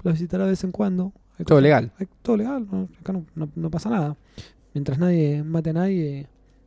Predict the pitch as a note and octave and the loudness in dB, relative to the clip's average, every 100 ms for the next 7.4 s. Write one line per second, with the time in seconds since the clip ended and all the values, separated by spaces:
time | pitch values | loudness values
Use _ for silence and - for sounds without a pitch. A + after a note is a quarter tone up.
0 | _ - F3 C#3+ D3 D#3 G#3+ A3+ G#3+ - | _ -2 0 0 -2 -2 -2 -2 -8 -10
1 | - - - - - - - - A#3+ C4 | -18 -18 -20 -20 -20 -20 -10 4 6 8
2 | C#4 A#3+ G3 D3+ F3 - - _ _ _ | 8 8 8 8 4 2 -8 _ _ _
3 | _ _ _ _ _ B3+ E3 C#3 B2 A2+ | _ _ _ _ _ 4 4 4 2 -4
4 | A2 _ - - _ _ _ - - B2+ | -10 _ -20 -20 _ _ _ -6 -2 0
5 | B2+ A#2 A2+ G#2+ G2+ - - _ _ _ | 0 0 -2 -4 -8 -12 -20 _ _ _
6 | _ _ _ - - - - - - F4+ | _ _ _ -20 -20 -20 -20 -20 -4 2
7 | F#4+ A3+ F#3+ | 6 8 6